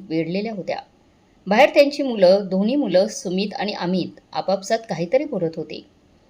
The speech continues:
तर त्यांची मुलगी सुशीला बाजूच्या सोफ्यावर बसून मोबाईलवर गप्पा मारण्यात मग्न होती. मालतीजींनी डोळे उघडले तसं त्यांच्या पायाशी बसलेला त्यांचा नोकर रामू पटकन उठला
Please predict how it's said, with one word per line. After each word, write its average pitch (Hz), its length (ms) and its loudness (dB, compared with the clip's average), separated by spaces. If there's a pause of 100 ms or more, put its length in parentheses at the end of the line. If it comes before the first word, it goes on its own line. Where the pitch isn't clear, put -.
(300)
तर 285 100 6
त्यांची 320 240 4
मुलगी 247 320 0
सुशीला 202 460 2
बाजूच्या 185 500 4
सोफ्यावर 190 400 0
बसून 190 340 -2
मोबाईलवर 180 520 2
गप्पा 180 400 -6
मारण्यात 190 480 -2
मग्न 156 220 -6
होती. 190 360 -10 (920)
मालतीजींनी 311 500 4
डोळे 226 280 2
उघडले 170 460 -4 (720)
तसं 185 160 -2
त्यांच्या 202 300 0
पायाशी 165 420 0
बसलेला 190 440 0
त्यांचा 190 320 -4
नोकर 180 420 -2 (520)
रामू 226 260 4
पटकन 247 440 2
उठला 185 360 -6